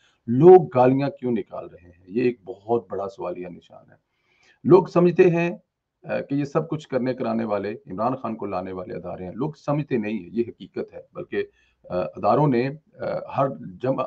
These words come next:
हर जगह पे ठोक बजाकर ये कहा है। आप अदलिया को ले लें, सरेआम इमरान खान का आप अदालत आ जाएं,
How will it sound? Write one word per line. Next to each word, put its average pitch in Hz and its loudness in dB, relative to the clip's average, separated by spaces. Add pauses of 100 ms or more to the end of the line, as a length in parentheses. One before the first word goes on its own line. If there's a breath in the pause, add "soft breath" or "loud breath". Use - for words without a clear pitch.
हर 110 -2
जगह 127 0
पे 127 -2
ठोक - -2
बजाकर 92 -8
ये 87 -4
कहा 90 -16
है। - -14 (400)
आप 110 -2
अदलिया 127 0
को 131 0
ले 123 2
लें, 143 -6
सरेआम 113 -2
इमरान 113 -2
खान 117 -8
का 120 -6
आप 104 -4
अदालत 101 -4
आ 107 -2
जाएं, 120 -6